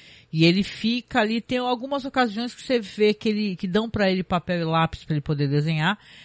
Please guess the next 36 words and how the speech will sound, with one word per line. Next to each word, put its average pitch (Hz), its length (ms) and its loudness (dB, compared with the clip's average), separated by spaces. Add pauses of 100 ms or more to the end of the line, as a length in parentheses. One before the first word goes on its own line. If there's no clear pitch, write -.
(760)
Talvez 151 280 2
alguns 156 300 -2
livros, 180 480 0
pelo 151 180 0
que - 80 -6
eu 143 40 -2
pude 147 240 -2
entender, 156 500 0
mas 240 300 -2
é 269 100 2
uma 262 160 -4
parte 269 260 -4
do 208 40 -16
tempo 262 240 -6
ele 269 120 -6
tá 254 220 -6
parado, 247 580 -4
sozinho. 220 480 -6 (400)
E 220 80 0
quando 277 300 -2
o 277 60 -6
Chilton 190 760 -6 (140)
quer 151 260 2
torturá-lo, 190 960 -2 (260)
ele 170 160 2
coloca 208 360 -2
uma 214 120 -2
televisão 202 480 -2
bem 220 280 -2
alta 190 400 -2
com 180 240 -4
aqueles 175 320 0
programas, 165 840 -2 (360)
é, 135 480 4
neopentecostais, 175 1300 0
né? 165 160 0